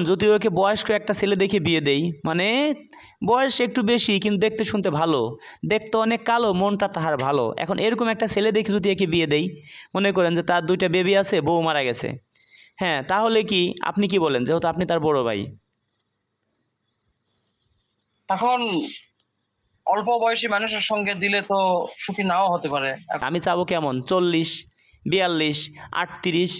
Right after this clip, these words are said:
Speaker 1: পঁয়ত্রিশ,
Speaker 2: জি।
Speaker 1: সর্বোচ্চ পঁয়তাল্লিশ, বুঝতে পারছেন?
Speaker 2: হবে, হবে। জি।
Speaker 1: আচ্ছা, দেখা যাচ্ছে কি সে ছেলের কিন্তু দুইটা বেবি আছে, ওই বেবি দুইটা কিন্তু মনে করেন যে এর, এ বে-, বা বে-, এই বেবি দুইটা আমার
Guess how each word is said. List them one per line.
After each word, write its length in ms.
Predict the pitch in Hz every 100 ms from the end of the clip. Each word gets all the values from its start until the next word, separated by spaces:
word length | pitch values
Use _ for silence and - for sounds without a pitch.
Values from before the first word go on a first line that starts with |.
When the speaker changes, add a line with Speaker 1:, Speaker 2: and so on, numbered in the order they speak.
| -
Speaker 1:
পঁয়ত্রিশ, 540 | 185 180 180 160 160 -
Speaker 2:
জি। 80 | 175
Speaker 1:
সর্বোচ্চ 440 | 202 208 208 214
পঁয়তাল্লিশ, 600 | 196 185 170 147 127 110 - - _ _ _ _ _ _ _ _ - - - _ _ _ -
বুঝতে 240 | 190 233
পারছেন? 320 | 226 214 151 120 - -
Speaker 2:
হবে, 200 | 220 294
হবে। 200 | 247 214 - _ _ _ _ _ _ _ _ -
জি। 180 | 190 220 139 _ - -
Speaker 1:
আচ্ছা, 220 | 160 226
দেখা 220 | 196 208 226
যাচ্ছে 240 | 233 233
কি 140 | 202 233
সে 140 | 208 226
ছেলের 340 | 226 214 233
কিন্তু 200 | 226 226 208
দুইটা 260 | 220 226
বেবি 260 | 196 214 202
আছে, 220 | 180 - 165
ওই 140 | 180
বেবি 240 | 180 208 226
দুইটা 240 | 214 220
কিন্তু 260 | 202 214 202 233 233
মনে 200 | 202 202
করেন 220 | 202 208
যে 120 | 202 226 -
এর, 200 | 240 254 208 185 170 -
এ 120 | 214 233
বে-, 240 | 190 208
বা 100 | 214
বে-, 180 | 185 220
এই 80 | 202
বেবি 220 | 202 202
দুইটা 240 | 180 190 156
আমার 260 | 160 113